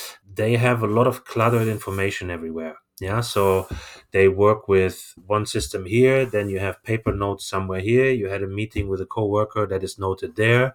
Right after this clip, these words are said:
Um, there's no real red thread, and it's not put together in, in some sort of system where you can really decide, "Hey, do I need that information?" And then if you need it, processes it in the right way and put it in the action world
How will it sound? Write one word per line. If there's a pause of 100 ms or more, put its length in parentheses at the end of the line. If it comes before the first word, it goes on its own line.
(340)
Um,
there's
no
real
red
thread,
and
it's
not (640)
put (160)
together
in,
in
some
sort
of
system
where
you
can
really (680)
decide,
"Hey,
do
I
need
that
information?"
And
then
if
you
need
it, (100)
processes
it
in
the
right
way
and
put
it (360)
in
the
action
world